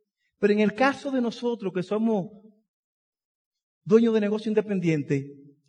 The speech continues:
la disciplina va un poquito más allá. Porque no tenemos que darle cuentas a nadie y somos independientes. Entonces tenemos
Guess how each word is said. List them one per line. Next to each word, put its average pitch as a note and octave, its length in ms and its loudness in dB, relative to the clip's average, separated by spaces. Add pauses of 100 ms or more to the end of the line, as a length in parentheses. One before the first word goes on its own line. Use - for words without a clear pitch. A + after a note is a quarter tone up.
(300)
la G3 240 8
disciplina A3+ 800 0
va A3 180 2
un A#3 140 2
poquito G#3+ 400 2
más G#3 300 2
allá. F#3 480 2 (1600)
Porque G3 640 2 (220)
no G#3+ 420 2
tenemos A#3 380 4
que G#3+ 100 4
darle G#3+ 300 6
cuentas G3+ 340 0
a F#3+ 100 2
nadie G#3+ 300 0
y D#3+ 40 0
somos G3 240 0
independientes. F#3+ 840 -2 (340)
Entonces A3+ 380 -2
tenemos A3 420 2